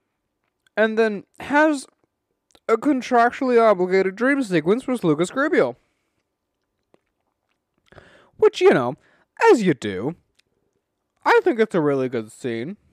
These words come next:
that happens. That's really nice. It features the cast of, um, of East High, all of the kids, you know. Good scene, good scene.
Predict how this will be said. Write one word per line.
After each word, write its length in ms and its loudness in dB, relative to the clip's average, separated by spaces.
that 140 -4
happens. 640 -10
That's 240 -8
really 240 -4
nice. 380 -12
It 220 -14
features 380 -10
the 120 -12
cast 420 -6
of, 200 -14
um, 420 -12
of 140 -12
East 200 -14
High, 260 -10
all 180 -6
of 100 -12
the 80 -20
kids, 400 -20
you 80 -18
know. 160 -20
Good 160 -6
scene, 240 -6
good 180 -8
scene. 200 -6